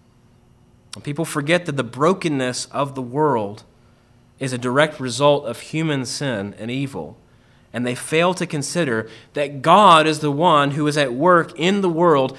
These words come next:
despite that sin to redeem sinners from it. The Bible starts by telling us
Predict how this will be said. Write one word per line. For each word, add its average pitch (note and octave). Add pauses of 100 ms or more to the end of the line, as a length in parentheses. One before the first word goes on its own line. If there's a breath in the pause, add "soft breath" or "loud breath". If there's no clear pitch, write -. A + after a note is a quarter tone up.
(140 loud breath)
despite A3+
that C3
sin B2 (380 soft breath)
to G3
redeem E3
sinners E3
from C#3+
it. - (1500)
The B2
Bible G3+
starts - (360)
by B2+
telling D#3+
us G2+